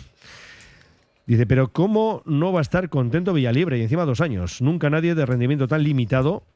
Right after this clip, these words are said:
y añade, "dicho suavemente, obtuvo tamaño premio. Qué desastre de club". A ver,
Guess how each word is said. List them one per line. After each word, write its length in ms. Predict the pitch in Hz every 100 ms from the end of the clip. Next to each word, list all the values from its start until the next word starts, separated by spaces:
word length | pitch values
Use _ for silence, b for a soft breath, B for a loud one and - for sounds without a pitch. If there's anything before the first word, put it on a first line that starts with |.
| -
y 160 | 117 113
añade, 440 | 127 123 104 98 -
"dicho 280 | 123 131 110
suavemente, 640 | 147 127 123 123 147 196 - _ -
obtuvo 420 | 113 151 160 160 _ -
tamaño 360 | - 120 151 127
premio. 460 | 127 131 90 82 - -
Qué 100 | 156
desastre 420 | 151 151 147 165
de 100 | 120
club". 280 | 104 143 92 73 B B B B B B B B B B
A 100 | 123
ver, 340 | 175 127 104